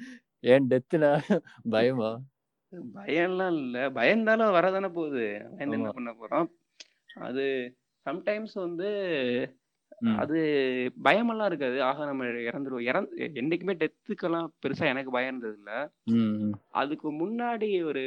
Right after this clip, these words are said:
Speaker 2: மொமெண்ட் இருக்கு பாத்தீங்களா?
Speaker 1: ஆமா, எக்ஸாக்ட்டா அந்த ஒரு மொமெண்ட்.
Speaker 2: அதை
Speaker 1: அதுதான்.
Speaker 2: நினைச்சாதான் வலிக்கும் அப்படிங்கிற மாதிரி தான் பிரதர் எனக்கு பயமா இருக்கும்.
Speaker 1: <laughs>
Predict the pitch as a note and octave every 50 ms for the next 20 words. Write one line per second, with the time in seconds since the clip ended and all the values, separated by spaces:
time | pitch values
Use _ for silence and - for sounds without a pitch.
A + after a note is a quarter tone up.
0 | B2+ B2 B2 B2+ C3+ D3+ D3+ D3+ D3+ - - A#2+ A#2+ A2+ A2+ A2+ A2 A2+ A2+ A2
1 | A2 A#2 B2 A#2 A2 A#2 A#2 A#2 A#2+ A#2+ A2+ A2 G#2+ G#2+ G#2+ A#2 A#2+ A#2 - -
2 | B2 A2+ A2 G#2+ A2 A2+ A#2 A#2+ A#2+ A#2 A#2 A#2 A#2 A#2+ A#2+ A#2 A2+ G#2+ A2 G#2+
3 | G#2+ G#2 G#2 G#2 - _ _ _ _ _ - G#2+ A#2 A#2 A#2 A#2+ A#2 C3 - A2
4 | A#2 B2+ B2 A#2+ A#2+ D3+ D3 D3 D3+ D3 - - _ _ - D3 D#3 G3+ G#3 -
5 | - F#3 F3+ F3 E3 D3+ C3+ C#3+ D3 C#3+ C#3+ C#3 C#3+ D3 D3+ C#3+ C#3 C3 B2 B2
6 | A#2+ - - - A#2+ A#2+ A#2 A2 G#2+ G#2 - A#3+ G3+ - - E3+